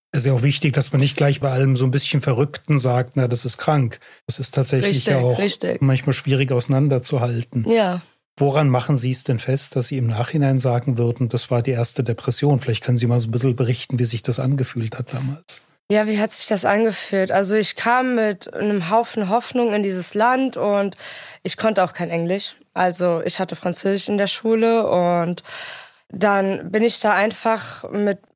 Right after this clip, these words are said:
Speaker 2: ganz viel Mut runter und dachte mir, „Ach, das wird schon irgendwie.“ Und dann stehst du da ohne Job, ohne Geld so wirklich. Also alles, was ich an Geld vorher hatte, habe ich schon für den Flug und so ausgegeben, wo ich nebenbei gekellnert hatte. Und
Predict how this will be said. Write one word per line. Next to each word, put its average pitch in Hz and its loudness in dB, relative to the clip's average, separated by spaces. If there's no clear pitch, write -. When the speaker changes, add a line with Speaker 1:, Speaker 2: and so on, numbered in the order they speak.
Speaker 2:
ganz 208 0
viel 202 0
Mut 208 -2
runter 254 0
und 196 2
dachte 190 -2
mir, 226 2
„Ach, - -6
das - -6
wird 285 2
schon 196 -4
irgendwie.“ 175 -2
Und 208 2
dann 202 4
stehst 240 0
du 226 2
da 226 4
ohne 214 2
Job, 220 2
ohne 208 0
Geld 220 4
so 254 -6
wirklich. 262 2
Also 185 0
alles, 190 0
was 208 2
ich 196 0
an 196 2
Geld 202 4
vorher 196 2
hatte, 208 0
habe 196 -2
ich - -4
schon 190 -4
für - -8
den 185 0
Flug 233 -4
und 220 2
so 196 2
ausgegeben, 185 0
wo 180 0
ich 180 0
nebenbei 196 2
gekellnert 214 0
hatte. 233 0
Und 196 2